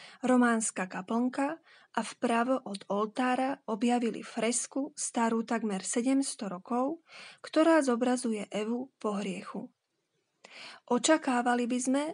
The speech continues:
že stojí tak, ako to poznáme z Biblie, pri strome. Omyl. Vedľa Evy sa vypína vysoká huba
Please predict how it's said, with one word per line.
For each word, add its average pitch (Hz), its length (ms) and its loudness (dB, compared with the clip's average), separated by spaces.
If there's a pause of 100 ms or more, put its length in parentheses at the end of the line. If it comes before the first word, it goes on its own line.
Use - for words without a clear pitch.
(160)
že 247 160 2
stojí 247 560 0
tak, 269 480 -4
ako 294 220 0 (100)
to 254 80 0
poznáme 240 640 2
z 220 80 -6
Biblie, 208 560 -6 (160)
pri 220 240 -4
strome. 202 560 -4 (560)
Omyl. 214 480 2 (1000)
Vedľa 240 420 4
Evy 330 220 4
sa 240 240 0
vypína 247 480 2
vysoká 233 640 -4
huba 208 400 -4